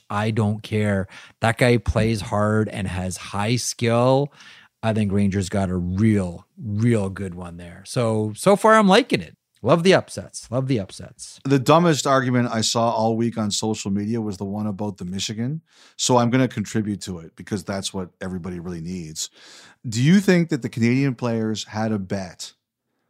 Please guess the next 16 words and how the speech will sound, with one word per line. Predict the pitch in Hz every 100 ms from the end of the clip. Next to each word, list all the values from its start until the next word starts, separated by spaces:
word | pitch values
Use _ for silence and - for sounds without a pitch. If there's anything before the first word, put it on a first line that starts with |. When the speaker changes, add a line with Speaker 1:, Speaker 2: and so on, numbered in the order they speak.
| _ _ -
Speaker 2:
onto | 110 98 107 92
who | 117 117
was | 110 98
going | 90 101 98
to | -
score | - 101 95
the | 87
Michigan | 87 85 85 82
first? | - 78 71 - - _ _ _ _ _ _ _ _ _ -
That | 107 143 160 -
is | 135 127 117 - -
my | 127 127
conspiracy | - 120 - - 127 120 110 110
theory | 98 101 90 87
this | 85 92 -
week. | 92 82 _